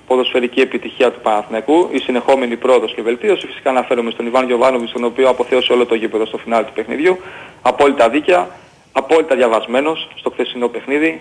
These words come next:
εξαιρετικό κοουτσάρισμα, μια ομάδα η οποία ήξερε τι ήθελε μέσα στο γήπεδο και πώς να το πάρει.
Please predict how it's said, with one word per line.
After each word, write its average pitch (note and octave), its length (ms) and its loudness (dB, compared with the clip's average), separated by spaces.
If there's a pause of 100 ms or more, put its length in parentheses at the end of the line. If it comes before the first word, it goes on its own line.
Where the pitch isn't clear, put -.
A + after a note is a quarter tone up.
εξαιρετικό B2+ 540 2
κοουτσάρισμα, C#3+ 760 0
μια D3 140 4
ομάδα C#3+ 260 2
η C#3+ 40 4
οποία C#3+ 340 2
ήξερε D3 380 -2
τι D3 120 -2
ήθελε C3 220 -2
μέσα B2+ 200 -4
στο - 120 -8
γήπεδο A#2+ 260 -2
και A2 120 -10
πώς A#2 140 0
να A2 100 -4
το A2 80 -8
πάρει. D#3+ 360 2